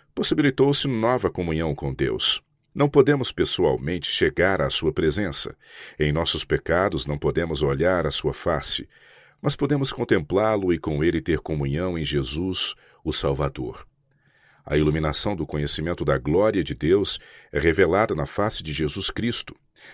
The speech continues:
Deus está em Cristo, reconciliando consigo o mundo. O Verbo se fez carne e habitou entre nós, cheio de graça e verdade.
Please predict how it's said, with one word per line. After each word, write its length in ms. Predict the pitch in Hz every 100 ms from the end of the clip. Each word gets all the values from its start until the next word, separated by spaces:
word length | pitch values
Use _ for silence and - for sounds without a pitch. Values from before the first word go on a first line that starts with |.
| -
Deus 500 | 73 95 151 151 113
está 380 | 73 - 104 104
em 100 | 90
Cristo, 600 | - 107 98 - - - - -
reconciliando 760 | - - 131 127 - 113 131 127
consigo 720 | 135 127 - - 156 - - -
o 100 | 95
mundo. 520 | 90 107 71 - - _ _ _ _ _ _ _
O 120 | 90
Verbo 480 | 71 101 123 127 127
se 160 | - 120
fez 220 | 131 -
carne 500 | - 76 65 - 64 - - -
e 140 | 92
habitou 440 | 104 - 143 131
entre 220 | 76 71 69
nós, 460 | 57 57 - - _ - - -
cheio 440 | - 95 90 85
de 120 | 71
graça 720 | 67 76 92 120 120 - 117 80
e 80 | 90
verdade. 760 | 82 69 65 73 60 - -